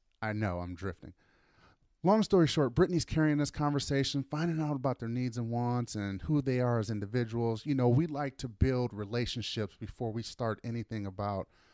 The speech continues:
um, about, you know, working towards what their goal is. Meeting went great. We finished at the coffee shop, and I remember we, Brittany and myself got in the car,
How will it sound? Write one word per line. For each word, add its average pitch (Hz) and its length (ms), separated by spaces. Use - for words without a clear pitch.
um, 95 560
about, 117 460
you 151 140
know, 95 300
working 131 500
towards 117 420
what 107 180
their 107 100
goal 98 380
is. - 300
Meeting 202 300
went 147 160
great. 127 320
We 131 120
finished 175 320
at 139 100
the - 80
coffee 127 380
shop, 113 440
and 147 140
I - 20
remember 147 480
we, 135 300
Brittany 143 480
and 135 60
myself 120 340
got 120 140
in 117 40
the 117 80
car, 101 480